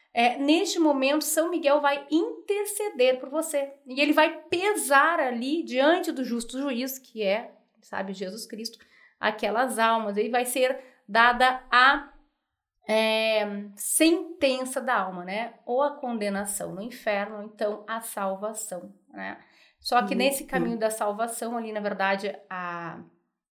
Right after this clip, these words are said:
Speaker 1: não é a salvação, a alma já tá, já está salva. Ela vai para o céu, porém neste caminho do céu nós temos então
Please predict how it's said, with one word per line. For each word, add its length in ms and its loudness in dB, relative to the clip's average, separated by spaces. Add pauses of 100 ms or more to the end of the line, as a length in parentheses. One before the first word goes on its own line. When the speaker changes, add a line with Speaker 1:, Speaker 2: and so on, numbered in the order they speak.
(480)
Speaker 1:
não 80 -4
é 80 4
a 60 2
salvação, 460 -2
a 40 -4
alma 240 0
já 120 0
tá, 160 -4
já 280 -8
está 320 -2
salva. 760 -2 (640)
Ela 280 0
vai 340 -2
para 200 -4
o 60 -4
céu, 320 0
porém 240 -4
neste 360 0
caminho 320 -6
do 80 -10
céu 280 -2
nós 200 -6
temos 320 -6
então 340 -4